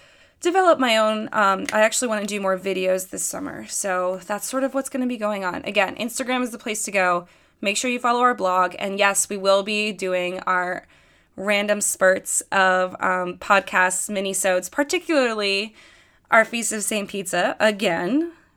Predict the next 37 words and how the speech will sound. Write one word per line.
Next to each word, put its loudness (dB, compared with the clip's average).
Woohoo! 4
And, 4
um, 6
many 4
of 0
you -4
guys 6
loved 2
our 4
On 2
the 0
Road 2
series -4
with -2
being -4
in -6
Iceland, 0
Amsterdam, -6
and -8
Italy 2
last 0
year, 0
so -4
we -2
are -2
going -6
to -12
do -6
that 0
again -6
when -4
we -4
are -2
traveling -4
this -8
summer. -6
So 4